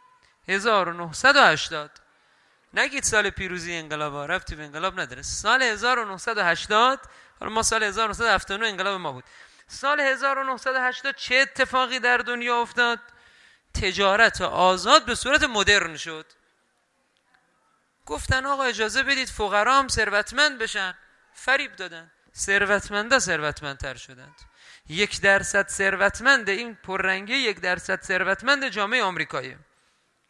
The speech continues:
این یک کم کم رنگتر، یک درصد ثروتمند جامعه انگلیسه. این خاکستری کم رنگی، یک درصد ثروتمند جامعه فرانسه‌ایه.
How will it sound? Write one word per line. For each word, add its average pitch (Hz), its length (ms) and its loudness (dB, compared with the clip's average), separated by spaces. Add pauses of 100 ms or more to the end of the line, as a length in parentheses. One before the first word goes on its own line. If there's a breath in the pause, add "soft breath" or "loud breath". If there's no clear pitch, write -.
(760)
این 247 220 -4
یک 214 120 -2
کم 202 240 0
کم 180 260 0
رنگتر، 175 540 2 (360 loud breath)
یک 175 240 0
درصد 185 460 4
ثروتمند 185 760 2
جامعه 175 460 -2
انگلیسه. 190 840 -6 (760 soft breath)
این 240 300 -4 (480)
خاکستری 185 580 -2
کم 185 280 0
رنگی، 185 260 -2
یک 180 280 -4
درصد 175 500 0
ثروتمند 180 760 0
جامعه 180 440 -2
فرانسه‌ایه. 151 640 -4